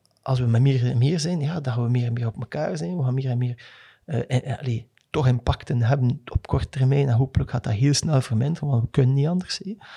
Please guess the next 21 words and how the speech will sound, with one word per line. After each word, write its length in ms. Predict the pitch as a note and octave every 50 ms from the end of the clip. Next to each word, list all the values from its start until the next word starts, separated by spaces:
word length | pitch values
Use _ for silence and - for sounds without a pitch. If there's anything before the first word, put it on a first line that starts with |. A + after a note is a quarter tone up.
| - - - - - - - _ -
Hè, 220 | C3 C3 D#3 C#3+
en, 200 | C3 A#2 A2+ A#2+ A#2
ehm, 280 | B2 B2+ A#2+ B2 A2+ - - - _ _ _ _ _ _ _ _ _ -
ja, 60 | C3 -
die, 180 | A#2+ A#2 C3+
die, 320 | B2+ C#3+ C#3 C3+ C3 A#2+ - -
we 100 | - A2
moeten 440 | A#2 C3+ C#3+ C#3+ - - D3+ D#3 D#3
onze 360 | D#3 C#3+ C#3+ C#3 - - C#3+
C 20 |
O 40 | C3+
twee 240 | - - D3 C#3 C3
zwaar 320 | B2 A#2+ C3+ C#3 C#3+ C3+
verminderen 460 | B2+ C3+ A#2 G#2+ B2+ C#3 C3 A#2+ -
tegen 200 | - C3+ B2 B2
tweeduizend 400 | - - D3 B2+ A#2+ A2+ A#2+ -
vijftig, 400 | - - C#3 D3+ - - - - -
hopelijk 400 | - A#2 B2 B2 - C3+ B2 -
veel 220 | - - B2 A#2+ A2
vroeger 380 | - C3 C#3 C#3 D3 C#3+ -
natuurlijk. 680 | D#3 D3 - - F3 F3 F#3+ - _ - - - -